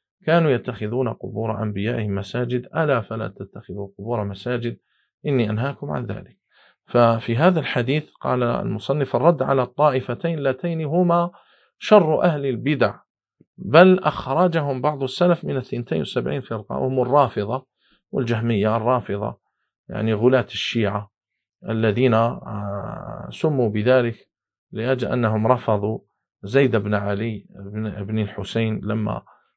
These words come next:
أثنى على أبي بكر وعمر، آه، سألاه عن، أو سألوه عن رأيه في أبي بكر وعمر فأثنى عليهما خيرا.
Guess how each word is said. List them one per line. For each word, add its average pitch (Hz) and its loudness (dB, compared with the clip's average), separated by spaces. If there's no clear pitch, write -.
أثنى 123 0
على 104 2
أبي 98 -2
بكر 117 -2
وعمر، 101 -2
آه، 113 -14
سألاه 107 0
عن، 104 -6
أو 107 -2
سألوه 113 -2
عن 113 2
رأيه 123 2
في 107 -4
أبي 101 -6
بكر 127 -4
وعمر 151 -4
فأثنى 185 -2
عليهما 143 0
خيرا. 110 4